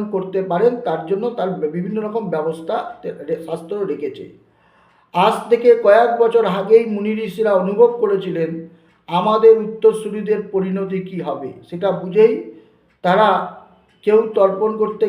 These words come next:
গেলে পূর্বপুরুষের নাম না জানা থাকলে তারা কিভাবে শ্রাদ্ধ বা তর্পণ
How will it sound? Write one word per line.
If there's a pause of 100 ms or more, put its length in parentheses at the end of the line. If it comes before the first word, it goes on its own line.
গেলে (120)
পূর্বপুরুষের (160)
নাম (160)
না
জানা
থাকলে (560)
তারা (120)
কিভাবে (840)
শ্রাদ্ধ (300)
বা (100)
তর্পণ